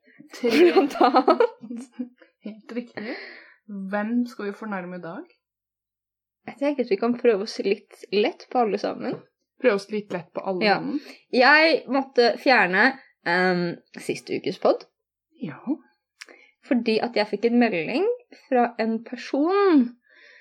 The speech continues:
Speaker 2: som jeg hadde pratet om på den podden. Ikke et navn eller noen personlige detaljer. Hun sa at,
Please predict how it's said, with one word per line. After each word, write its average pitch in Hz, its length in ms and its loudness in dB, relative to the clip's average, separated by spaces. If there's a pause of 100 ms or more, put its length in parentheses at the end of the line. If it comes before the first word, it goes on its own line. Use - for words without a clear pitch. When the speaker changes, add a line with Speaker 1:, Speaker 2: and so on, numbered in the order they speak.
(280)
Speaker 2:
som 247 320 2
jeg 233 160 4
hadde 220 160 4
pratet 208 320 0
om 175 80 -4
på 143 80 -2
den 135 80 -2
podden. 202 240 4
Ikke - 160 0
et 480 160 -4
navn 190 240 0
eller 254 160 2
noen 220 160 -4
personlige 170 560 -4
detaljer. 190 460 0
Hun 262 100 2
sa 254 140 4
at, - 100 -6